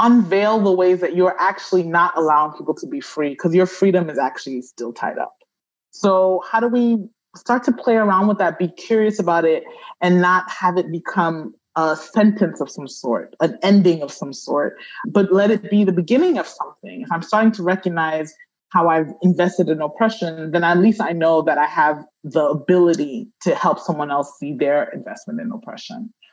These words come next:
And maybe it's not how they've oppressed, but how they've been oppressed. I really do think that our first step is to just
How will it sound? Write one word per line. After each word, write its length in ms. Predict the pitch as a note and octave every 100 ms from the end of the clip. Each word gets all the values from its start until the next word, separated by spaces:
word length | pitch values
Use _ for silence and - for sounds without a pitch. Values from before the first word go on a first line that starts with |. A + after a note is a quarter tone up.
| _
And 160 | E3 F3
maybe 260 | F3 F3 F3
it's 100 | F3+
not 240 | E3+ - -
how 240 | - F3
they've 200 | E3+ D#3+ D#3
oppressed, 400 | D3+ F#3 F#3 -
but 80 |
how 200 | C#3 C#3+
they've 200 | C#3+ C#3
been 140 | C3+ C3+
oppressed. 420 | A#2+ - - - _ - _ _ _ -
I 160 | F3+
really 280 | F3 G3 G#3+
do 240 | F3 F3+
think 400 | F3+ - D#3+ D3+
that 200 | - C#3 - _
our 140 | D#3 D#3
first 380 | - F#3 F3+ -
step 300 | F3 D#3 -
is 180 | D#3 -
to 80 |
just 340 | C#3 D#3+ D#3